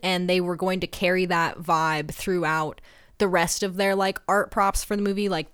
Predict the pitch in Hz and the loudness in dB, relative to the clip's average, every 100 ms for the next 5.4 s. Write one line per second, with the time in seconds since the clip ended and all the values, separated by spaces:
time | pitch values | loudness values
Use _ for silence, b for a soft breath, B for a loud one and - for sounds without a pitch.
0 | - b b b b - 202 180 170 - | -20 b b b b 0 0 2 0 -2
1 | - - 202 175 170 175 - - 185 180 | -8 -4 -2 0 0 0 -2 -4 -2 -2
2 | 170 170 185 160 180 156 - 175 170 170 | -2 -4 -4 -2 -2 -4 -4 -4 -4 -4
3 | 170 165 - 160 151 196 170 165 160 160 | -2 0 0 -4 -4 -4 -2 -4 -2 -2
4 | 160 160 175 - 180 180 170 156 - 160 | -2 -2 -4 -2 -4 -2 -2 -4 -6 -4
5 | 160 156 - | -4 -2 -2